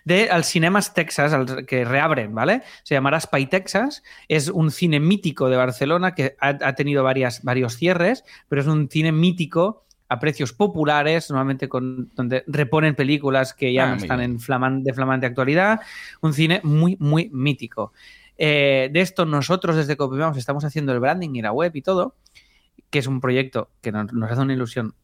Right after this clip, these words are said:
Speaker 1: tremendísima, de los más grandes que hemos hecho, y ellos están en plena campaña ahora de crowdfunding para reabrir este cine en el corazón de Gracia de Barcelona. Y ojo,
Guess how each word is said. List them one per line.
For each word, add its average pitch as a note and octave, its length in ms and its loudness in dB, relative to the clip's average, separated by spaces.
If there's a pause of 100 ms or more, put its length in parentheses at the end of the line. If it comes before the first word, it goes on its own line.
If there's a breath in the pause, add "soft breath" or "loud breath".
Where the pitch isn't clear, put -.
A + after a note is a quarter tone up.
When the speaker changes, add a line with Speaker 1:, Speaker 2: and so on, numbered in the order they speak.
Speaker 1:
tremendísima, C3 640 0
de B2 60 2
los A2+ 120 0
más A#2+ 140 0
grandes A#2+ 260 0
que - 100 -8
hemos C#3 180 0
hecho, G3 300 0 (300 loud breath)
y A3 120 4
ellos A#3 240 2
están G#3+ 200 4
en G3 120 4
plena G3+ 180 4
campaña E3+ 460 4
ahora E3 340 2 (240)
de D3 160 0
crowdfunding C#3+ 720 0
para D#3+ 180 2
reabrir D#3+ 640 0 (140)
este D3+ 500 -4 (140)
cine D3+ 560 -2 (280 loud breath)
en C#3 100 0
el B2+ 80 0
corazón B2 340 2
de C3+ 80 2
Gracia C3 240 2
de C3 60 4
Barcelona. A2+ 520 -2 (300 loud breath)
Y G#3+ 140 6
ojo, A#3+ 440 0